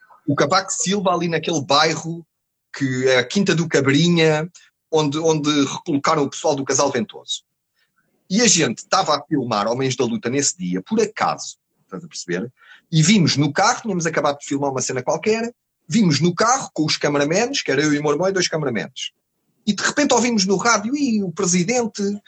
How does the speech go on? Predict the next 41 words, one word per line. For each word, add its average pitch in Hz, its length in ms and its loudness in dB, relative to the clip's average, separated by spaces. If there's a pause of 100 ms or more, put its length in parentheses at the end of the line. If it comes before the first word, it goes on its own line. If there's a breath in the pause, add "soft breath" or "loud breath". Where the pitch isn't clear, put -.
(320 soft breath)
está 190 260 2
agora 175 380 2
aqui - 180 -4
no 165 160 0
bairro 147 560 0
de 143 80 0
Alcântara." 214 580 0
Pá, 262 140 2
e 233 100 2
a 226 40 4
gente 277 140 2
estava 247 280 2
perto, 277 380 0 (160)
estás 160 200 -6
a 156 60 0
ver? 160 180 -2
E 180 40 -2
eu 185 60 0
assim, 202 180 -6
"É, 311 160 -2 (340)
caralho, 269 420 0 (520 loud breath)
o 185 80 -12
Cavaco 262 420 0
está 233 160 0
em 240 100 0
Alcântara", 240 680 0
<laughs> 147 100 -2
vira 208 340 2
o 208 80 -2
carro. 196 440 0 (920 loud breath)
Chegamos 220 260 0
lá, 233 120 2
"Liga 294 220 4
as 285 160 2
câmaras 277 480 2
e 233 60 -4
caralho", 240 300 0
e 180 80 0
era 196 140 2
chegar 254 540 2
e, 269 180 -4